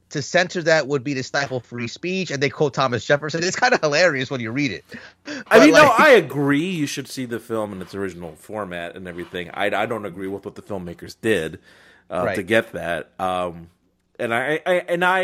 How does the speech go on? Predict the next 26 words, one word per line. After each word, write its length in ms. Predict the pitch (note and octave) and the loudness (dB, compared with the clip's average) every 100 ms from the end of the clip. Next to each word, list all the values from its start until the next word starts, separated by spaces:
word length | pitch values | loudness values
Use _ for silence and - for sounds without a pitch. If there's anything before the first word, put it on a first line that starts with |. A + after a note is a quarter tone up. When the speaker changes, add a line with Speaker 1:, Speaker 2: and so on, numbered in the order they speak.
| F3+ | -2
Speaker 2:
agree 520 | - C3 C#3 B2+ C#3 C#3 | -8 -10 -10 -6 -4 -2
that 140 | B2+ | -2
it's, 260 | A2+ - - | -2 -6 -10
it's 180 | A#2+ A#2 | -10 -8
a, 180 | G#2+ G2+ | -6 -6
an 120 | G2+ | -6
import-, 380 | F#2 - A#2+ - | -8 -6 -8 -6
an 120 | A2 | -12
important 480 | G#2 F2+ - A#2 G2 | -12 -10 -6 -6 -8
film 280 | - G2+ G2+ | -10 -10 -8
in 60 | F#2 | -12
the 80 | |
history 260 | F2+ G2 F#2+ | -16 -16 -16
of 60 | D#2+ | -12
cinema. 440 | G#2 A2 B2 A#2+ _ _ _ _ _ _ _ _ | -12 -8 -8 -10 _ _ _ _ _ _ _ _
I 140 | A#2+ A#2+ | 4 4
just, 460 | G#2 B2 A2 - _ _ | 4 0 0 -8 _ _
I 100 | C3 | -4
just 260 | C3+ A2+ - | -4 -8 -6
need 160 | B2+ | -4
an 100 | G#2 | -4
excuse 340 | - - A2 F#2+ | -6 -10 -10 -8
to 100 | G2+ | -6
watch 240 | F2 D#2+ | -6 -6
it. 80 | D#2+ | 0
I'll, 220 | G2+ C3+ | 4 4